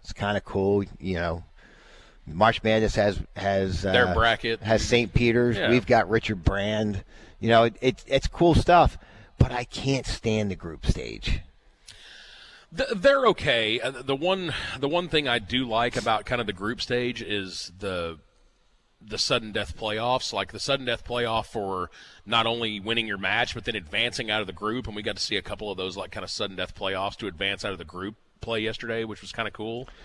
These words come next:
Speaker 1: Well, what's not cool is, it's like Scotty Scheffler, for example. He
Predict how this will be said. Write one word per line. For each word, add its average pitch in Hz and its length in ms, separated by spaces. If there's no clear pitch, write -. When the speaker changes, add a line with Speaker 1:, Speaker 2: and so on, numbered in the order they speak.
Speaker 1:
Well, 151 120
what's 165 220
not 190 340
cool 113 300
is, 175 280
it's - 200
like 98 160
Scotty 151 340
Scheffler, 120 480
for - 120
example. 76 420
He 113 600